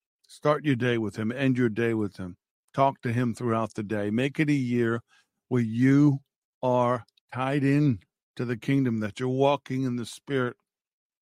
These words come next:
People all over the world are making resolutions. I remember when I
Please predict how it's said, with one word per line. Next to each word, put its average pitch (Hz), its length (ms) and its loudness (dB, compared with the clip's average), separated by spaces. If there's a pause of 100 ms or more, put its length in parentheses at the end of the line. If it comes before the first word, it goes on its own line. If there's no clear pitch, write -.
(580)
People 143 260 0
all 147 160 4
over 135 140 0
the 135 80 2
world 131 320 0
are 117 40 -4
making 120 360 -4
resolutions. 113 800 -4
I 107 40 -6
remember 120 340 0
when 117 140 0
I 110 160 -2